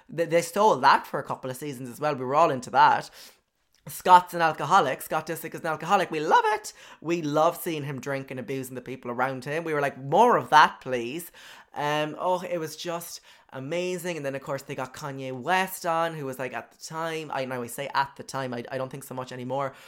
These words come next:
one of the most influ-, influential artists in music. So they were really pulling out all the shows and the stops. Like, it was just amazing, all the tricks. And then, oh my God, the chef's kiss, creme de la crop.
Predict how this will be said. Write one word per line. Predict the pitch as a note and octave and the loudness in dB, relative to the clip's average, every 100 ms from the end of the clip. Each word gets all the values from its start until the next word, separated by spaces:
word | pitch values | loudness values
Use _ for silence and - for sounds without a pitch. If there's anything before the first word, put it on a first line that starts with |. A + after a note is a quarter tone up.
| - - | -20 -8
one | C3+ | -6
of | |
the | C3+ | -4
most | C3 - | -6 -8
influ-, | C#3+ - C3 C3 C3 | -14 -12 -8 -6 -6
influential | C#3 B2+ C3 B2+ B2+ G#2 | -8 -10 -8 -8 -12 -12
artists | C3+ B2+ - - B2+ | -8 -8 -8 -14 -12
in | A#2+ | -10
music. | B2+ D#3 E3 D3 D#3 D#3 D#3 _ - - - - _ _ | -6 -6 -6 -6 -4 -6 -8 _ -20 -20 -20 -20 _ _
So | - E3 | -14 -10
they | |
were | D#3 D#3 | -6 -4
really | D3 E3 D3 | -2 -2 -4
pulling | D3+ E3 D#3 | -6 -8 -6
out | D3 | -6
all | C3+ C#3 | -6 -6
the | B2+ | -8
shows | - D3 C#3 | -8 -8 -8
and | C3 | -10
the | - | -10
stops. | F3+ E3 E3 E3+ - - - | -2 2 4 2 -2 -16 -10
Like, | D3+ B2 | -10 -10
it | |
was | D3 | -14
just | C#3+ C#3 | -12 -12
amazing, | C3 D#3+ D3 D3+ | -10 -8 -8 -6
all | D#3 E3 | -6 -6
the | C3+ | -8
tricks. | - B2+ B2 - - | -8 -8 -8 -12 -10
And | C3+ B2 | -10 -8
then, | D#3 D#3 D3 | -6 -6 -4
oh | D3 D3+ | -4 -4
my | A#2 | -6
God, | A#2+ C#3 C3+ | -6 -6 -6
the | - _ - - _ _ | -8 _ -18 -18 _ _
chef's | - - E3+ E3+ - | -8 0 0 0 -10
kiss, | F3 D3 - - _ _ _ | -8 -6 -8 -16 _ _ _
creme | - D#3+ F3 D#3 | -4 0 0 0
de | C#3 | -4
la | |
crop. | C3 - C#3+ B2+ - | -4 0 0 0 -4